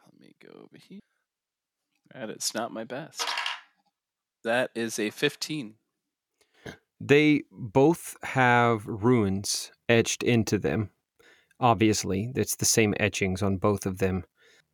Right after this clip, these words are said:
Speaker 2: You don't get, uh, really a sense of the runes being different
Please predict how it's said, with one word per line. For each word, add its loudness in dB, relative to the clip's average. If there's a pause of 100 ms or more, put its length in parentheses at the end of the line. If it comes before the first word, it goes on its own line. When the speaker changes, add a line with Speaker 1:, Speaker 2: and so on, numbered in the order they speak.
(240)
Speaker 2:
You 4
don't 2
get, 2 (520)
uh, 0
really 4
a 4
sense 0 (140)
of 0
the 4
runes 2
being 2
different 0